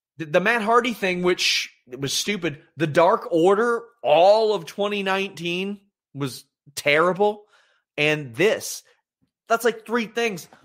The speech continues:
We have that, like, any given month on Raw, for the love of God. We watched a man get burned alive in the ring. And ever since then,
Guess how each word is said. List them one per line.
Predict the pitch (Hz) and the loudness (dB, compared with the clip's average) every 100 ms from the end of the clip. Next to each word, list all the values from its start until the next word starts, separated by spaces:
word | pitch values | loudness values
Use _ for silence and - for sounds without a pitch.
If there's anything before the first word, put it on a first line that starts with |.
| _ | _
We | 180 220 | 2 4
have | 247 180 | 4 4
that, | 208 190 | 2 4
like, | 202 - 208 | 2 0 -6
any | 202 208 | -6 -6
given | 165 196 185 175 | 0 0 0 -4
month | 160 175 190 190 - - _ _ _ _ | 0 2 0 -4 -20 -20 _ _ _ _
on | 170 165 | 0 2
Raw, | 156 156 170 165 120 - _ _ _ | 4 4 6 6 2 -2 _ _ _
for | - | -6
the | 165 | 0
love | 156 143 | 2 2
of | |
God. | 135 | -2
We | 156 | -4
watched | 208 254 - | -2 -2 -2
a | 208 | -4
man | 185 185 196 | 0 0 0
get | 185 - 117 | -6 -6 -4
burned | 147 165 185 175 | 0 2 2 0
alive | 156 147 156 160 170 160 | 2 2 4 4 2 0
in | 151 | -4
the | 143 | -4
ring. | 131 117 131 170 143 98 85 76 _ _ _ - | -4 -4 0 2 0 -4 -12 -20 _ _ _ -2
And | 170 | 2
ever | 190 196 | 2 2
since | 190 - 208 196 | 0 -2 -4 -6
then, | - 139 127 127 | -4 -2 -2 -6